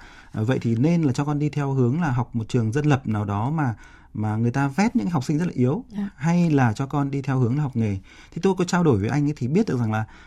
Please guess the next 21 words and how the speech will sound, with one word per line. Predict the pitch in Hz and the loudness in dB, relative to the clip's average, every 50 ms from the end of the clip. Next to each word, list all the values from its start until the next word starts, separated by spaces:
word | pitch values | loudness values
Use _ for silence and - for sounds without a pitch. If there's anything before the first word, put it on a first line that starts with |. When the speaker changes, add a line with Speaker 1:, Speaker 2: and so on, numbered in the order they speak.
| - - | -2 0
Speaker 1:
bản | 147 120 101 98 | 2 2 2 2
thân | - 151 151 | 0 0 0
trong | 156 151 | 0 2
gia | 151 147 139 | 2 2 2
đình | 135 127 107 104 | 2 2 2 0
anh | - 135 143 139 | 0 -2 -2 0
ấy | 143 147 | 0 0
thì | 143 | 0
đang | 131 135 135 127 | 0 -2 -2 -2
sở | - - 113 | -2 -2 -2
hữu | 92 92 - 165 | 0 -2 0 0
một | 180 170 - | -2 -2 -2
cái | - 131 | -4 -6
chuỗi | - - - 147 170 220 262 262 - - - - - - - - | -4 -4 -2 -2 -2 -2 -2 -4 -6 -16 -20 -20 -20 -20 -16 -8
các | - 190 190 | -6 -6 -4
cái | 185 156 151 | -2 -2 -2
hàng | 147 160 156 143 131 | 0 0 0 0 0
ăn | - 147 165 165 156 135 - - - - - - - 127 127 123 117 117 123 | 2 2 0 0 0 -4 -8 -14 -20 -20 -20 -18 -14 -10 -6 -6 -6 -4 -2
có | - 127 | -2 0
thương | 131 202 190 | 4 4 4
hiệu. | 170 180 175 - | 6 4 4 2